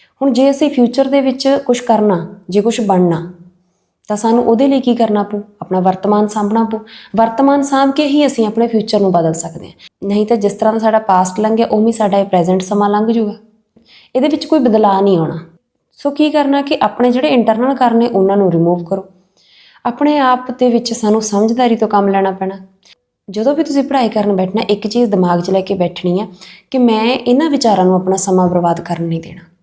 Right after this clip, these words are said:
ਸੋ ਜੇ ਤੁਸੀਂ ਫਿਊਚਰ ਬਦਲਣਾ, ਤਾਂ ਪਹਿਲਾਂ ਤੁਹਾਨੂੰ ਆਪਣੇ ਪ੍ਰੈਜ਼ੈਂਟ ਦੇ ਵਿੱਚ ਕੰਮ ਕਰਨਾ ਪੈਣਾ। ਇਹ ਆਪਣੇ ਦਿਮਾਗ ਨੂੰ ਸਾਨੂੰ ਸਮਝਾਉਣ ਦੀ ਲੋੜ ਪਊਗੀ। ਸੋ ਅੱਜ ਦੀ ਵੀਡੀਓ ਖਾਸ ਕਰ ਨਾ ਉਹਨਾਂ ਲਈ ਹੈ ਜਿਹੜੇ ਪੜ੍ਹਦੇ ਨੇ, ਪੜ੍ਹਾਈ ਦੇ ਵਿੱਚ ਆਪਣਾ ਧਿਆਨ ਲਾਉਣਾ ਚਾਹੁੰਦੇ ਆ,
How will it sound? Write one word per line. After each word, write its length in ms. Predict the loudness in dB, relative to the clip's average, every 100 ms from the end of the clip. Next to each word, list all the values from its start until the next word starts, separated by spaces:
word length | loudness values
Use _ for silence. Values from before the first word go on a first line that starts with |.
| _ _ _ _ _
ਸੋ 100 | -4
ਜੇ 200 | 0 2
ਤੁਸੀਂ 240 | 0 -2 -2
ਫਿਊਚਰ 340 | 0 0 0
ਬਦਲਣਾ, 380 | 2 2 2 0 -6 -18 _
ਤਾਂ 80 | -2
ਪਹਿਲਾਂ 280 | 0 0 0
ਤੁਹਾਨੂੰ 240 | 0 -2
ਆਪਣੇ 220 | -2 -2
ਪ੍ਰੈਜ਼ੈਂਟ 380 | 0 0 0 0
ਦੇ 100 | -2
ਵਿੱਚ 180 | -4 -4
ਕੰਮ 240 | 0 0 0
ਕਰਨਾ 280 | -2 -4 -6
ਪੈਣਾ। 200 | -10 -18 -20 _ _ _ _ _ _ _ _
ਇਹ 140 | 0 0
ਆਪਣੇ 200 | 0 2
ਦਿਮਾਗ 420 | 2 2 2 2
ਨੂੰ 140 | 2 0
ਸਾਨੂੰ 240 | 0 -2
ਸਮਝਾਉਣ 420 | 0 0 0 0
ਦੀ 80 | 0
ਲੋੜ 180 | -2 -6
ਪਊਗੀ। 400 | -6 -8 -8 -12 -18 _ _ _
ਸੋ 120 | -2
ਅੱਜ 120 | 0 2
ਦੀ 120 | 2
ਵੀਡੀਓ 220 | 2 0
ਖਾਸ 240 | 2 0 0
ਕਰ 180 | -4 -2
ਨਾ 80 | 2
ਉਹਨਾਂ 240 | 2 2
ਲਈ 200 | 2 2
ਹੈ 60 | 2
ਜਿਹੜੇ 200 | 0 0
ਪੜ੍ਹਦੇ 420 | 0 0 0 0
ਨੇ, 100 | 0 -4 -14 -20 _
ਪੜ੍ਹਾਈ 240 | 0 2
ਦੇ 100 | 2
ਵਿੱਚ 200 | 0 0
ਆਪਣਾ 240 | -4 -4 -4
ਧਿਆਨ 320 | 0 0 2
ਲਾਉਣਾ 240 | 2 2
ਚਾਹੁੰਦੇ 360 | 0 -2 -2
ਆ, 60 | -2